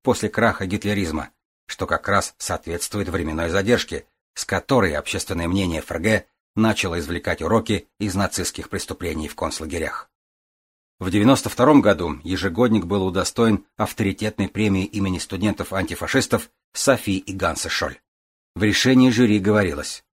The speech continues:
«Ежегодник, сохраняя документы недавнего прошлого, делает все, чтобы помешать его вытеснению из памяти». Издание ежегодника было названо «призывом к мужеству», обращенным ко всем,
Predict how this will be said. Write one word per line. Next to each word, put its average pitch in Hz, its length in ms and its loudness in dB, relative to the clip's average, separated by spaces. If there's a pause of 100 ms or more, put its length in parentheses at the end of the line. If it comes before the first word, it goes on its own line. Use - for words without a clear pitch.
(480)
«Ежегодник, 107 640 4
сохраняя 104 500 0
документы 101 500 2
недавнего 92 480 2
прошлого, 90 520 2 (300)
делает 117 340 4
все, 131 220 2
чтобы 92 280 -2
помешать 95 460 0
его 98 180 0
вытеснению 92 560 -2
из 82 100 -6
памяти». 73 460 -4 (580)
Издание 78 480 -2
ежегодника 80 560 -2
было 78 180 -4
названо 92 520 2 (260)
«призывом 95 520 0
к - 100 -4
мужеству», 107 520 4 (320)
обращенным 95 580 0
ко 92 120 0
всем, - 380 2